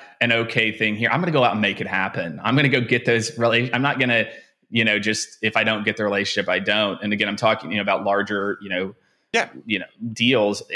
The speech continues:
Speaker 1: And I feel like that's where so many reps fall short.
Speaker 2: Well, and I think what they do with this idea, and I think this sort of started with the idea of, uh, of this,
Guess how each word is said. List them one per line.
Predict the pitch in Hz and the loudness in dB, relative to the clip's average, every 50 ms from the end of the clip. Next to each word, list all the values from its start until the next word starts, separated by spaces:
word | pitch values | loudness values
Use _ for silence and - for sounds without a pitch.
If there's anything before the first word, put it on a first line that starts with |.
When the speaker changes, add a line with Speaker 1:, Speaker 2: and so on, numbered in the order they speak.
| - - | -2 0
Speaker 1:
And | 117 117 | 0 0
I | 117 117 | 0 0
feel | 113 - 135 | 0 2 2
like | 123 113 110 | 2 2 2
that's | - 113 120 117 - | 2 0 0 0 -2
where | 117 113 | -4 -6
so | - - 117 110 | -2 0 0 2
many | 110 107 107 101 | 2 2 0 2
reps | 98 104 95 - - - | 2 0 0 0 -2 -6
fall | - - 101 92 95 | -4 -2 -2 0 -2
short. | - - - 101 95 90 82 - - _ _ _ _ _ _ _ _ _ _ _ _ _ _ | -2 -4 -4 -2 -2 -4 -4 -8 -12 _ _ _ _ _ _ _ _ _ _ _ _ _ _
Speaker 2:
Well, | - 214 233 - | 4 4 4 4
and | 185 | 2
I | 180 | 0
think | 175 277 277 | 0 -2 -2
what | 269 254 - | -2 -2 -2
they | 139 117 | -2 -2
do | 120 143 180 160 104 78 69 78 85 73 69 _ _ _ _ _ _ | 0 0 2 2 0 -2 -4 -6 -10 -14 -18 _ _ _ _ _ _
with | - 131 127 | -6 -4 -4
this | 123 113 - | -2 0 0
idea, | 117 110 101 123 135 123 | 0 0 0 0 0 0
and | 110 123 | 2 0
I | 147 | -2
think | 160 - 285 - | -2 -4 -6 -6
this | 160 139 | -6 -4
sort | - 135 110 | -2 -2 -2
of | - | -2
started | - - 117 113 101 92 85 | -2 0 0 0 0 -2 -4
with | 82 85 - - | -8 -12 -8 -4
the | - 90 | -2 -2
idea | 92 92 85 98 95 90 90 | -2 -2 -4 -4 -4 -4 -4
of, | 82 80 - - - - - - 240 - _ _ _ - | -6 -8 -14 -16 -16 -18 -20 -20 -20 -20 _ _ _ -10
uh, | - 82 85 67 65 - - | -6 -6 -4 -4 -4 -6 -6
of | 65 92 101 - | -8 -12 -8 -6
this, | - - - - - - - | -4 -2 -2 -2 -2 -2 -4